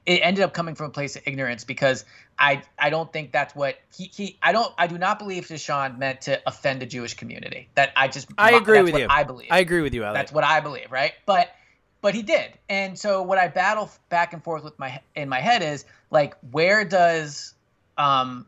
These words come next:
Speaker 1: what you intend to do matter more versus what actually ends up happening? And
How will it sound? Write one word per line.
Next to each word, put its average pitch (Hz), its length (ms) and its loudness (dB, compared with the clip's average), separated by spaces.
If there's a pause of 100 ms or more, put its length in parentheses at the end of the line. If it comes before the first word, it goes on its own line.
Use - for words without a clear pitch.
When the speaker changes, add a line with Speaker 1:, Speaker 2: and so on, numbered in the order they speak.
(140)
Speaker 1:
what 175 240 2
you 185 120 -8
intend 165 420 -8
to 151 80 -10
do 131 420 -6 (560)
matter 147 480 2
more 143 340 -2
versus 135 320 -8
what 135 160 -2
actually 131 340 -4
ends 123 160 -10
up 117 80 -12
happening? - 520 -6 (100)
And 165 280 -4